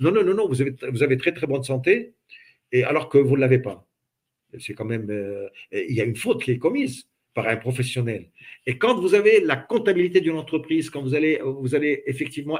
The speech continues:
examiner une entreprise, vous allez dire, cette entreprise, elle est ab-, absolument excellente, et qu'il s'avère qu'elle, qu'elle ne l'est pas, indépendamment des circonstances qui peuvent, euh, je ne sais pas, concourir à une faillite, notamment due à un cas de force majeure ou à des choses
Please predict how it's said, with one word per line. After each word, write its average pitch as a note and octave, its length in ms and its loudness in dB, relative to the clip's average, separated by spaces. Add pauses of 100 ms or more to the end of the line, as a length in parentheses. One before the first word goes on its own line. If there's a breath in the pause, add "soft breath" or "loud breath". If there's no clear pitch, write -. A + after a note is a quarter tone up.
examiner D#3+ 400 -2
une D#3 60 -6
entreprise, C3 480 -2
vous B2 80 2
allez C3+ 160 4
dire, C#3+ 220 0
cette C3 180 -2
entreprise, C3+ 500 0
elle A#2+ 80 0
est G#2+ 180 -2
ab-, B2+ 100 -8 (100)
absolument C#3 400 -2
excellente, C#3 500 -2 (300 soft breath)
et B2+ 40 0
qu'il C#3+ 200 2
s'avère D#3 420 2
qu'elle, G#2 460 -6
qu'elle A#2+ 100 -4
ne B2 100 -2
l'est D3+ 120 2
pas, F3+ 260 -2 (220 loud breath)
indépendamment D3+ 640 2
des B2 100 -2
circonstances B2+ 500 -10
qui B2+ 120 -6
peuvent, C3 280 0 (360 soft breath)
euh, A#2 260 0
je A#2+ 160 -8
ne - 20 -12
sais C3 80 -8
pas, C3 140 -2
concourir C#3 600 2
à B2 200 0
une B2+ 160 2
faillite, C3 500 0
notamment C#3 460 -2
due C#3 220 0
à A#2 100 -2
un A#2+ 80 -4
cas C#3 140 -2
de C3 80 -18
force B2 220 -8
majeure B2 420 0
ou G#2+ 80 -4
à G#2+ 80 -6
des A2+ 80 -4
choses C3+ 260 -4